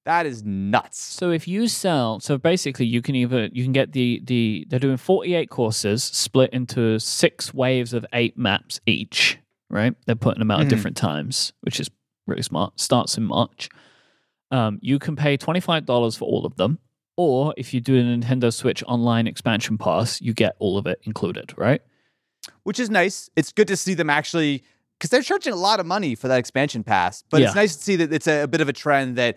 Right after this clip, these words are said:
Speaker 2: They're
Speaker 1: for
Speaker 2: adding
Speaker 1: the
Speaker 2: more and
Speaker 1: big
Speaker 2: more
Speaker 1: titles.
Speaker 2: into it, like, which, which is
Speaker 1: Yeah,
Speaker 2: cool.
Speaker 1: yeah.
Speaker 2: So you can either,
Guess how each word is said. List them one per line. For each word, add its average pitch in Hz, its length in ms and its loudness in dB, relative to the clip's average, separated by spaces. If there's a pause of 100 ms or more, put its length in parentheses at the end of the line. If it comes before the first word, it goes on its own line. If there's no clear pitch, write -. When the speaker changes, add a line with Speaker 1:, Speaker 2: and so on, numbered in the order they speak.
Speaker 2:
They're 160 120 0
Speaker 1:
for 156 40 2
Speaker 2:
adding 170 200 2
Speaker 1:
the 135 60 2
Speaker 2:
more 151 200 0
and 165 80 4
Speaker 1:
big 160 100 4
Speaker 2:
more 123 160 4
Speaker 1:
titles. 113 560 0
Speaker 2:
into - 60 -20
it, - 60 0
like, 90 260 0
which, 117 140 -2
which 123 160 2
is 117 60 2
Speaker 1:
Yeah, 117 160 4 (160)
Speaker 2:
cool. - 60 -2
Speaker 1:
yeah. 98 380 0 (100)
Speaker 2:
So 160 360 0 (840)
you 147 240 0
can 170 200 2
either, 160 440 0